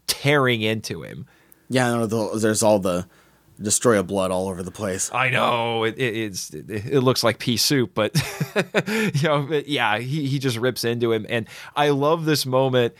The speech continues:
Speaker 1: at about eighty-four fifty into the film where they have this, this really cool zoom-in shot of Godzilla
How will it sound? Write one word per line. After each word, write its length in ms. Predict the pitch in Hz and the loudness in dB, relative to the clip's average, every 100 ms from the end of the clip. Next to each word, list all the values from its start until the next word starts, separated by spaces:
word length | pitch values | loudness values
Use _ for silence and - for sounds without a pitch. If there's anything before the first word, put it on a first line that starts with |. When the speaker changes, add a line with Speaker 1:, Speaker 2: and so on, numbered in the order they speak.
| - - | -20 -4
Speaker 1:
at 140 | 110 123 | 0 2
about 400 | 120 117 117 - | 4 4 2 2
eighty-four 920 | 143 139 135 - 127 120 117 113 107 - _ _ _ | 2 2 0 0 2 4 4 4 0 -4 _ _ _
fifty 720 | - - 151 143 117 110 110 | -12 -2 -2 2 2 2 4
into 200 | 131 123 | 2 2
the 100 | 113 | 0
film 440 | - 123 120 120 127 - - | 2 2 4 2 -4 -16 -20
where 600 | - 123 123 120 113 113 | -6 0 2 4 4 2
they 160 | 107 120 | 2 2
have 160 | 131 120 | 2 4
this, 240 | 123 - | 2 2
this 260 | 127 120 131 | 0 0 -2
really 540 | 127 147 156 139 131 | -2 2 4 4 2
cool 580 | - - 135 123 117 113 | -2 0 2 4 4 2
zoom-in 420 | 110 131 131 123 113 | -2 0 2 2 0
shot 300 | - 110 110 | 2 2 2
of 120 | 107 | 2
Godzilla 600 | 110 107 113 113 110 107 | 0 0 2 2 2 0